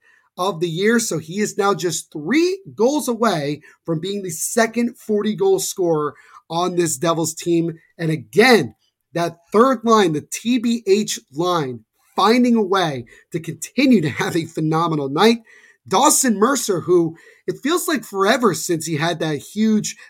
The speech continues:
double-digit point game streak, uh, and also that long goal streak as well, he would get himself an empty net goal off a Nico Hischier assist, his twenty-fourth of the year, and that would be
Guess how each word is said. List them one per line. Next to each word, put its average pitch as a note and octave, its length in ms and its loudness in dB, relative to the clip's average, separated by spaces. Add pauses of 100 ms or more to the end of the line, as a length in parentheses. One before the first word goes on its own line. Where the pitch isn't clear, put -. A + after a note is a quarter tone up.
(120)
double-digit F#3+ 760 2
point A#3 340 -2
game D#3 280 0
streak, C#3+ 560 -10 (360)
uh, D3+ 140 -2
and D#3 100 -2
also F#3+ 260 -2
that E3 180 -4
long E3+ 280 0
goal G#3 220 6
streak E3 340 -2
as B2 140 -6
well, E3+ 440 0 (320)
he F4+ 220 8
would B3 240 0
get G3 180 2
himself F3+ 480 -4
an F3 180 -12
empty G3 320 -4
net E3 280 -4
goal G3 360 0
off D#3+ 300 -8
a E3 240 0
Nico E3 400 -4
Hischier E3 460 -10
assist, A3+ 480 2 (280)
his G#3+ 220 0
twenty-fourth F#3+ 880 0
of A#3+ 140 2
the A#3 80 2
year, C4+ 360 0 (380)
and D#3 280 -6
that G#3 320 0 (380)
would E3 200 0
be F3 180 -6